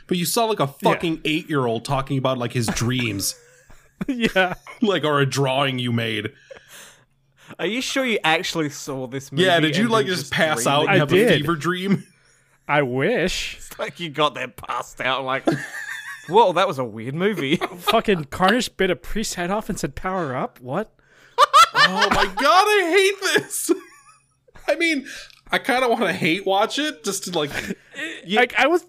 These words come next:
Speaker 3: you
Speaker 2: like
Speaker 3: have to remember as well, Carnage is played by Woody Harrelson.
Speaker 2: Yeah.
Speaker 1: Oh my, wow.
Speaker 2: Yeah.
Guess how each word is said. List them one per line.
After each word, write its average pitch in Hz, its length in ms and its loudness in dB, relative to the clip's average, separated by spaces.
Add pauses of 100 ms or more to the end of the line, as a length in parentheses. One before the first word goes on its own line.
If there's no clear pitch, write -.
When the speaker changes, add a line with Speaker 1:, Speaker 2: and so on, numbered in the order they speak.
Speaker 3:
you 196 160 4
Speaker 2:
like 240 80 6
Speaker 3:
have 254 140 4
to 254 80 6
remember 208 380 6
as 151 120 2
well, 160 240 6
Carnage 170 460 2
is 151 100 -6
played 151 240 2
by 139 100 4
Woody 127 280 -2
Harrelson. 104 560 -2 (340)
Speaker 2:
Yeah. 185 260 2
Speaker 1:
Oh 165 460 -2
my, 110 220 -6 (560)
wow. 107 880 0 (1160)
Speaker 2:
Yeah. 135 320 -2